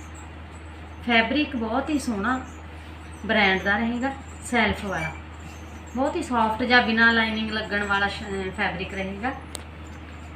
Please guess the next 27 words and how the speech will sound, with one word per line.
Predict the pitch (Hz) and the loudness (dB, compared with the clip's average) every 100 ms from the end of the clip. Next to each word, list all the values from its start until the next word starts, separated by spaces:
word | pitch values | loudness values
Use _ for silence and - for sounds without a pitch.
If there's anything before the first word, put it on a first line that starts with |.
| - 233 | -8 -2
ਔਰ | 233 | 2
ਕਲਰ | 247 226 226 | 4 4 4
ਵੀ | 220 247 | 2 0
ਜੋ | 247 | 2
ਗਰਮੀ | 226 202 208 208 | 4 2 0 -2
ਦੇ | |
ਹਿਸਾਬ | 220 254 247 220 | -2 2 2 4
ਨਾਲ | 214 | 2
ਬਿਲਕੁਲ | 208 214 262 | 0 -2 -2
ਕੂਲ | 254 254 233 220 | 0 0 -2 -2
ਜਿਹਾ | 208 220 | -2 -2
ਕਲਰ | 202 185 180 | -2 -2 -2
ਹੈ | 185 | -2
ਜੀ। | 220 269 - - - - | -2 -4 -8 -14 -14 -4
ਇਸ | 240 233 | -2 -2
ਤਰ੍ਹਾਂ | - 233 226 | 0 0 2
ਦਾ | 226 | 0
ਇਹਦਾ | 226 269 294 - - - - | 2 0 0 -6 -14 -14 -4
ਸਾਰਾ | 226 220 | 0 0
ਵਰਕ | 208 196 165 - | 0 -2 -2 -8
ਕੀਤਾ | 202 - 240 | -10 -6 -6
ਹੈ | 262 - - - - - - | -6 -10 -14 -14 -14 -14 -8
ਸ਼ਰਟ | 240 214 214 | -4 -2 -2
'ਤੇ, | 214 254 - - - - - - - - - - - - - - - - - - 202 | 0 -2 -2 -10 -14 -14 -14 -14 -14 -14 -14 -14 -14 -14 -14 -14 -14 -14 -14 -10 -6
ਦੇਖ | 202 - | -4 -4
ਸਕਦੇ | 208 202 | -6 -4
ਹੋ। | 214 | -2